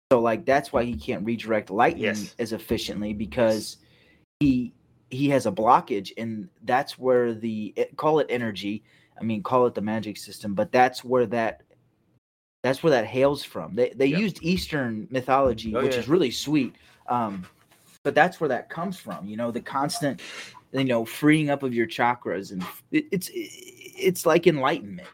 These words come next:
Speaker 1: Put it, put
Speaker 2: Yeah.
Speaker 1: it.
Speaker 2: I
Speaker 1: So,
Speaker 2: agree.
Speaker 1: like,
Speaker 2: Uh, you need to
Speaker 1: Iroh's
Speaker 2: free
Speaker 1: trying to
Speaker 2: yourself
Speaker 1: enlighten him.
Speaker 2: mentally to be
Speaker 1: Yes.
Speaker 2: able to do this.
Speaker 1: Yes,
Speaker 2: Um,
Speaker 1: absolutely.
Speaker 2: and I think that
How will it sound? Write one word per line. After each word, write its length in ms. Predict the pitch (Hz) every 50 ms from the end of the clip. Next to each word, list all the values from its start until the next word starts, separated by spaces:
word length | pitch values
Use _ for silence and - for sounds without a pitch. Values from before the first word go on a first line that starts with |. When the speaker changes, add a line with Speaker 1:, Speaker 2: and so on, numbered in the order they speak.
| _ _ -
Speaker 1:
Put 160 | 135 131 -
it, 60 | - -
put 200 | - 110 202 185
Speaker 2:
Yeah. 60 | 147
Speaker 1:
it. 60 | 135 - - _ _ _ _ - 120
Speaker 2:
I 160 | 120 120 127
Speaker 1:
So, 100 | 123 120 139
Speaker 2:
agree. 100 | 139 139
Speaker 1:
like, 200 | 135 131 127 117
Speaker 2:
Uh, 160 | 120 117 110 101
you 220 | 98 113 120 123
need 120 | 120 120 127
to 60 | 135 147 175 160
Speaker 1:
Iroh's 260 | 156 135 123 120 -
Speaker 2:
free 80 | - 120
Speaker 1:
trying 140 | 117 113 110
to 40 | 113
Speaker 2:
yourself 140 | 107 95 98
Speaker 1:
enlighten 340 | 110 127 147 123 78 80 92
him. 120 | 98 87
Speaker 2:
mentally 580 | - 120 120 - 95 87 82 80 80 78 - _ _ _ -
to 100 | 98 82
be 120 | 85 92
Speaker 1:
Yes. 220 | 101 101 95 85
Speaker 2:
able 160 | 90 85 80 76
to 100 | 76 -
do 200 | - 95 101 92
this. 300 | - - - - - -
Speaker 1:
Yes, 220 | 90 82 - 78
Speaker 2:
Um, 180 | 78 78 76 78 _
Speaker 1:
absolutely. 680 | 110 113 113 - - 110 101 104 104 98 - - - - 110
Speaker 2:
and 120 | 120 120
I 100 | 117 117
think 380 | 113 - 143 143 135 120 - -
that 260 | 123 117 107 -